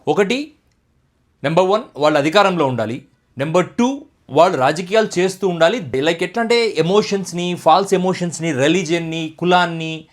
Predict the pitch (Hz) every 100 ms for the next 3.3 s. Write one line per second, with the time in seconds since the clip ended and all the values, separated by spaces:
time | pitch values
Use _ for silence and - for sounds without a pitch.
0 | _ _ - 127 151 190 180 165 156 160
1 | 123 92 147 170 180 160 156 156 - _
2 | _ _ _ _ _ 220 240 202 220 135
3 | 165 175 117